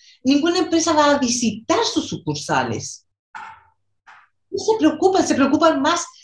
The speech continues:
entre comillas, del negocio, del mercado, de la inflación, de los impuestos, de qué hace la competencia, qué está de moda.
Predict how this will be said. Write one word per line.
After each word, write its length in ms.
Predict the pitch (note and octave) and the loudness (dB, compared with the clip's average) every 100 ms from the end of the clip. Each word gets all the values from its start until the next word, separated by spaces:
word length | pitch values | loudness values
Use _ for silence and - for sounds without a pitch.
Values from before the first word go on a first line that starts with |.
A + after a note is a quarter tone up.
| _ _ | _ _
entre 240 | A3+ A3+ C4 | -8 -4 0
comillas, 380 | B3+ C4+ D#4+ A#3+ | 0 2 2 4
del 180 | C#4+ B3 | 2 2
negocio, 680 | A3 C4+ E4+ - - - - _ _ _ | 0 0 -4 -6 -10 -12 -16 _ _ _
del 320 | F3+ A#3 A#3 | 0 2 2
mercado, 680 | A3+ G#3 - C#4+ C#4+ A#3+ F3+ | 2 -2 -2 0 2 2 0
de 120 | G3+ | -4
la 80 | G3+ | -4
inflación, 760 | G#3 G3 F#3 F#3 - C4+ C4 G3 | -4 -6 -8 -8 -4 -2 -2 -2
de 100 | F#3+ | -2
los 260 | F#3 F#3+ | -2 -2
impuestos, 1000 | F#3+ - - C#4+ C#4+ - E3 C#3+ - - - - - | -4 -6 0 0 0 -8 -8 -8 -10 -20 -20 -16 -2
de 120 | B3 | 0
qué 100 | B3+ | 0
hace 200 | C4 C4 | -2 0
la 140 | B3 | 0
competencia, 800 | A#3 G#3+ G#3+ G#3 C#4 D4 - G#3+ | 0 -2 -2 -2 0 -2 -4 -8
qué 100 | A#3 | -8
está 240 | B3+ - A#3+ | -6 -2 0
de 140 | A3 | 0
moda. 560 | A3 D4+ G#3+ C#3+ D3 | 2 2 2 0 -6